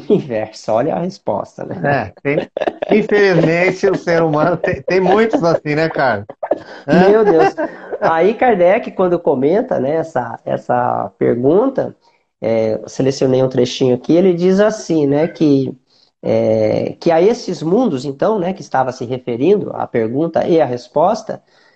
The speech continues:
Speaker 1: é, há de ele ter dado, ele que ele tá se referindo é Deus, né?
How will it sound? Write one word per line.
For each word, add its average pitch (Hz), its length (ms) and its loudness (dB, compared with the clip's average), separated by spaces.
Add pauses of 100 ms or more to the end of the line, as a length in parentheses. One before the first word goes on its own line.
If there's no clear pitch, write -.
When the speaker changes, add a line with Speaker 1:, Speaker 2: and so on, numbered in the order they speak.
(140)
Speaker 1:
é, 127 540 2 (140)
há 233 440 -2
de 185 160 -6
ele 208 460 4
ter 170 340 0
dado, 165 580 -2 (420)
ele 165 300 2
que 147 100 -8
ele 135 120 0
tá 135 100 -2
se 131 120 -6
referindo 127 440 -2
é 113 60 -4
Deus, 156 400 2
né? 151 300 -4